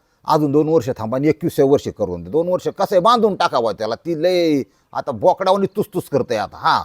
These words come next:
मग ते ठेवा बा दोन वर्ष त्याला, असा विषय आहे जगाचा. काय सांगू तुम्हाला, ती मागणी केल्यावर तो म्हणला, "नाही बुवा," न, ती बाईने सांगितलंच नाही नवऱ्याला.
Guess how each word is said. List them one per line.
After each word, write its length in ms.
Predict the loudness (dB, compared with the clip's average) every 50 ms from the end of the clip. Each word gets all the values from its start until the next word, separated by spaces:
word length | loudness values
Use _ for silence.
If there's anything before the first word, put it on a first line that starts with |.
| -4
मग 120 | -10 -12 -6
ते 120 | -6 -6 -6
ठेवा 360 | -6 -6 0 2 4 6 6
बा 120 | 6 6
दोन 200 | 4 4 2 0
वर्ष 260 | -2 -6 -8 -10 -14 -18
त्याला, 260 | -16 -14 -14 -14 -14 -16 _ _ _ _ _ _ _
असा 240 | 0 0 2 0 0
विषय 280 | -2 -2 -2 -2 0 0
आहे 100 | 0 2
जगाचा. 380 | 0 0 -2 -2 -4 -6 -6
काय 240 | -8 -6 -2 -2 -2
सांगू 280 | -2 -2 -6 -8 -8 -8
तुम्हाला, 280 | -6 -6 -6 -8 -8 -10 -14 _ _ _ _ _ _ _ _ _ _ _ _ _ _ _ _ _ _ -6
ती 120 | -4 -2
मागणी 400 | -2 0 0 0 2 2 2 4
केल्यावर 300 | 6 8 8 8 8 6
तो 60 | 6
म्हणला, 220 | 4 4 4 4 4
"नाही 180 | 4 4 4
बुवा," 160 | 4 2 -4 -8 -12 _ _ _ _ _ _ _ _ _ -10
न, 180 | -8 -8 -8
ती 340 | -4 0 0 2 2 2 0 -2 -6 _ _ _ _ _ _
बाईने 460 | -8 2 4 6 8 8 8 6 6
सांगितलंच 480 | 6 6 4 6 6 4 8 10 10 10
नाही 160 | 10 6 2
नवऱ्याला. 400 | 2 0 0 -2 -4 -8 -12 -16